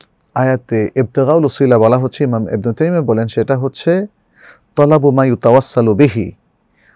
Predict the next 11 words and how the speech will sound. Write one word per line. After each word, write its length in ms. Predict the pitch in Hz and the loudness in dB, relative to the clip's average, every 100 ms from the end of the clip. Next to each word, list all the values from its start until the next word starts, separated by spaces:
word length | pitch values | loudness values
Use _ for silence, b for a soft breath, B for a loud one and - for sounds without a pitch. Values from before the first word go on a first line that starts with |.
| _ | _
অর্থাৎ 360 | - 110 139 135 - _ _ _ _ _ _ - | -8 -6 -2 -4 -4 _ _ _ _ _ _ -8
যেটা 340 | 110 139 147 | -4 0 2
দিয়ে 200 | 135 147 | 2 2
ওসিলা 720 | 135 - 156 151 131 139 180 - _ _ _ _ _ _ _ _ _ _ _ | 2 2 0 2 2 0 -4 -14 _ _ _ _ _ _ _ _ _ _ _
করা 220 | 127 151 170 | 4 4 4
হচ্ছে 500 | 131 120 - 160 170 | 2 -2 -2 -2 -2
সেটাকে 680 | - 131 120 - 113 104 - _ | -2 0 0 -2 -2 -2 -4 _
তালাশ 320 | - 113 113 | 0 2 0
করা, 240 | - 113 123 | -2 -2 -2
অনুসন্ধান 680 | 123 131 - 120 104 104 104 | -2 -4 -2 -4 -4 -4 -4
করা, 320 | 82 80 | -4 -4